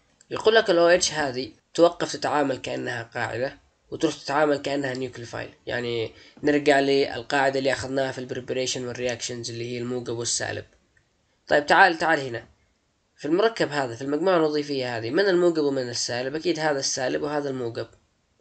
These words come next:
طيب، وهنا عندك موجب ولا سالب المركب هذا؟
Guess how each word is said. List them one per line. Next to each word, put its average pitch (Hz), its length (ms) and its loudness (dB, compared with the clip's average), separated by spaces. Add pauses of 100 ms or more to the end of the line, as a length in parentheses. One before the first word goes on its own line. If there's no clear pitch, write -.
(280)
طيب، 135 240 0 (360)
وهنا 175 300 4
عندك 135 440 0 (180)
موجب 196 400 6
ولا 156 200 4
سالب 135 400 0
المركب 123 580 -4
هذا؟ 131 340 -4